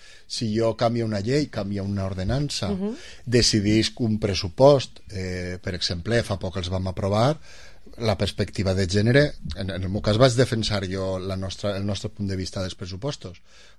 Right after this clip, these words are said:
Speaker 1: doncs era inexistent, no?, en eixe pressupost que volien aprovar. Aleshores, per a que existisca, ha d'haver algú que recorde que existís, no? I aleshores jo crec que és això el que, el que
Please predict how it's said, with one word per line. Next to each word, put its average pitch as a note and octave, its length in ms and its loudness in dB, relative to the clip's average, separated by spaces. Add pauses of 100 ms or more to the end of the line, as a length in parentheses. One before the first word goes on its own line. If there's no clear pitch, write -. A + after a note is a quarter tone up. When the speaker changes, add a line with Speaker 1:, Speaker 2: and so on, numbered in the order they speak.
Speaker 1:
doncs A2 240 -6
era G#2 160 -4
inexistent, G#2+ 840 -2
no?, D3 220 -2
en B2 100 -4
eixe G#2+ 220 -6
pressupost G2+ 520 -8
que G#2+ 80 -6
volien F#2+ 340 -6
aprovar. F2+ 440 -8 (380)
Aleshores, G#2+ 460 2 (240)
per A2+ 160 6
a F#2 80 0
que A2 100 -2
existisca, C#3 880 4 (100)
ha G#2 60 0
d'haver G2+ 260 0
algú G#2 340 0
que A#2 100 0
recorde G2+ 440 -2
que G#2+ 100 -6
existís, C3 580 4
no? C#3 260 2 (320)
I A2 40 -2
aleshores A2 300 4
jo G2+ 100 0
crec G2+ 200 -2
que B2 200 2 (380)
és A2+ 160 0
això A#2+ 320 4
el B2 100 2
que, D3 320 8
el A#2 220 0
que G2+ 500 0